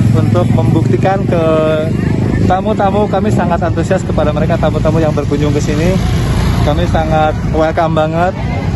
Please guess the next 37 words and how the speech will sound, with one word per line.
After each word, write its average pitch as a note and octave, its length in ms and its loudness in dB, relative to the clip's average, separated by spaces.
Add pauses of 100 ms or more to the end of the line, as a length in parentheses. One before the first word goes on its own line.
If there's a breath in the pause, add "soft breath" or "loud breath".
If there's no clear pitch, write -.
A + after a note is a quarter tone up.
(140)
Tetapi E3+ 320 -2
mereka G3 560 -2 (240)
sepertinya F#3+ 560 0
mungkin F#3+ 400 0
kurang E3+ 240 0
begitu - 320 0
kepeduliannya F3 480 0
ya. C#3 160 0 (560)
Akhirnya F#3 240 0
kami G3+ 320 0
mengadakan F#3 480 0
satu F#3 240 0
aksi F3 240 -2
kegiatan E3 480 0
ini F3+ 320 2
dengan D#3+ 160 0
masyarakat D3+ 480 0
kami. D#3+ 240 2 (720)
Kami F#3+ 240 0
peduli G#3 320 0
banget G3+ 240 -2
dengan F#3 320 -6
lindungi, F3 400 -4
dengan F#3 240 0
masyarakat F3 400 0
kami F3+ 320 -2 (640)
karena G3+ 280 0
takut A3 360 -2 (420)
mereka F#3 320 0
yang A3 160 -2
datang G3 320 0
ke - 80 0
sini G#3+ 180 2
yang G#3 140 0
kurang G3 240 0
sadar G#3 500 -2
dengan F#3+ 320 -2